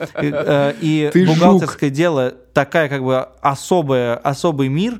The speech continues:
Speaker 2: Ну,
Speaker 1: Нет, ты
Speaker 2: реально, вот
Speaker 1: жук.
Speaker 2: то, что я понял,
Speaker 1: Нет,
Speaker 2: что
Speaker 1: ты
Speaker 2: как бы,
Speaker 1: жук.
Speaker 2: если ты думаешь становиться самозанятым или нет, то реально нужно с кем-то посоветоваться. И этот человек точно не я и не ты.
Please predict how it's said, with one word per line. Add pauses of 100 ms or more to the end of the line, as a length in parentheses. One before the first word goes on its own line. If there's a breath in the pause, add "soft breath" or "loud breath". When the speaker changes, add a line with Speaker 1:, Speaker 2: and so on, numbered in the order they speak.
Speaker 2:
Ну,
Speaker 1:
Нет,
ты
Speaker 2:
реально,
вот
Speaker 1:
жук.
Speaker 2:
то,
что
я
понял,
Speaker 1:
Нет,
Speaker 2:
что
Speaker 1:
ты
Speaker 2:
как
бы,
Speaker 1:
жук.
Speaker 2:
если
ты
думаешь
становиться
самозанятым
или
нет, (340 loud breath)
то
реально
нужно
с
кем-то
посоветоваться.
И
этот
человек (140)
точно
не
я
и
не
ты.